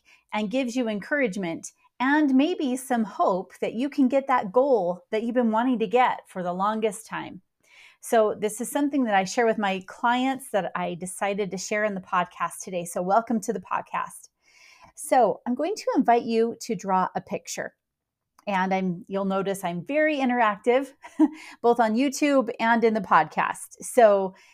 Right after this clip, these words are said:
if you'd like to watch me draw the picture, you can head on over to YouTube and watch me draw the picture. If you would really like to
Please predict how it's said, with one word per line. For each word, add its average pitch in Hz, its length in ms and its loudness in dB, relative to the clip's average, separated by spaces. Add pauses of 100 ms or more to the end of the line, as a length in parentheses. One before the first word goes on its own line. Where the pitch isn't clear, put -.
(120)
if 196 120 -10
you'd 190 140 -2
like 180 160 0
to - 120 -8
watch 320 440 0
me 330 320 -2 (100)
draw 247 220 6
the 247 80 2
picture, 262 500 2
you 190 240 -8
can 175 240 -6
head 185 200 0
on 175 180 0
over 175 200 -4
to 170 80 -6
YouTube 240 500 -2
and 202 120 -4
watch 185 320 -2
me 165 100 -10
draw 156 220 -4
the - 80 -10
picture. - 500 -10
If 208 240 -4
you 220 180 -4
would 208 180 0
really 277 480 -4
like 240 400 -2
to 208 320 -4